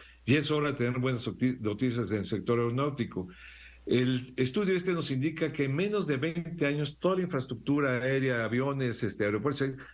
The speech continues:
tendrá que ser ca-, prácticamente duplicada en el país, nuestra capacidad, porque se, es, ya están los buenos tiempos en la aeronáutica. Tenemos muchos, eh, muchos destinos que ya tienen, eh, eh, cifras superiores a lo que sucedía en el dos mil diecinueve.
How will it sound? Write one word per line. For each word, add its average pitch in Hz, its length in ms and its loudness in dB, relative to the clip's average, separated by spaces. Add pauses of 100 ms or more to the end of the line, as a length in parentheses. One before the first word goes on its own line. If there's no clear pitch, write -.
tendrá 127 340 2
que 143 100 -4
ser 143 220 -2
ca-, 156 220 0
prácticamente 147 600 0
duplicada 131 640 0
en 120 80 0
el 110 80 -8
país, 113 360 0
nuestra 101 240 -2
capacidad, 120 580 0 (360)
porque 110 320 4
se, 113 180 2 (220)
es, - 240 -4
ya 156 220 2
están 151 460 0
los 113 200 0
buenos 127 300 0
tiempos 117 400 0
en 92 80 0
la 90 80 0
aeronáutica. 87 680 -2 (300)
Tenemos 139 420 2
muchos, 165 560 -2
eh, 110 120 2
muchos 143 320 -2
destinos 143 520 0
que 120 140 2
ya 139 180 2
tienen, 135 400 -2 (680)
eh, 113 380 4
eh, 104 480 0
cifras 175 460 0
superiores 123 640 0
a 107 60 -2
lo 95 80 -6
que 98 80 -4
sucedía 104 400 0
en 117 80 0
el 92 160 -2
dos 90 160 -2
mil 104 160 0
diecinueve. 92 560 -2